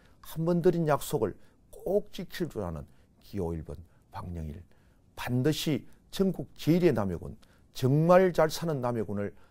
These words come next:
만들어 보답해 드리겠습니다. 저희 핵심 정책 기조는 남해의 모든 인프라가 일부 몇몇 사람이 아니라 특정 기관이 아니라 언제나 모든 주민들의 주머니와 연결되는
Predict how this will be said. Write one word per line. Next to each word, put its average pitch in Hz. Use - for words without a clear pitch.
만들어 85
보답해 -
드리겠습니다. 87
저희 101
핵심 120
정책 110
기조는 110
남해의 123
모든 139
인프라가 165
일부 104
몇몇 120
사람이 104
아니라 101
특정 180
기관이 175
아니라 82
언제나 131
모든 139
주민들의 139
주머니와 127
연결되는 98